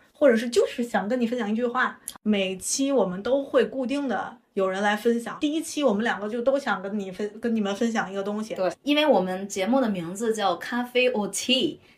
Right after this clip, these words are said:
Speaker 2: 所以呢，这次想和大家分享咖啡机，就是 Nespresso 的。我就觉得在冬天的时候，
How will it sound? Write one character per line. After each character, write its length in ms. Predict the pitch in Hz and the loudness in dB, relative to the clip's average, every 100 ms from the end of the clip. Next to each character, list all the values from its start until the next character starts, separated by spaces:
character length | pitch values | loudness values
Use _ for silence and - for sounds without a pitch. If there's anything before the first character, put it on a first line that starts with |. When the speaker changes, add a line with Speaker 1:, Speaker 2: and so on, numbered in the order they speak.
| - | -4
Speaker 2:
所 180 | - 247 | 4 6
以 100 | 240 | 6
呢， 380 | 226 226 220 - - _ - - | 2 0 -4 -12 -20 _ -20 -4
这 240 | - 254 220 | 8 8 8
次 600 | - 214 190 175 180 - | 2 4 6 4 2 -4
想 220 | - 175 | -6 -4
和 80 | 180 | -2
大 60 | 202 | -2
家 260 | - 262 | 2 2
分 240 | 254 254 262 | 4 4 4
享 200 | 196 - - | 0 -2 -10
咖 200 | - 247 | -2 0
啡 300 | 262 254 247 | 2 0 -2
机， 320 | 240 262 269 - _ - | -10 -6 -6 -8 _ -2
就 140 | 220 | 0
是 200 | 214 196 | 0 -4
Nespresso 680 | 214 226 - 233 247 233 185 | -2 -2 -4 -4 -2 0 0
的。 160 | 165 - 185 196 | 0 -6 -8 -2
我 120 | 208 | 0
就 140 | 285 | 0
觉 160 | 311 226 | 2 4
得 220 | 285 247 | 6 6
在 220 | 226 262 | 4 -2
冬 280 | 220 349 392 | 0 0 0
天 220 | 349 269 | 2 4
的 100 | 247 | 4
时 140 | 214 185 | 2 -2
候， 320 | 190 185 | -4 -6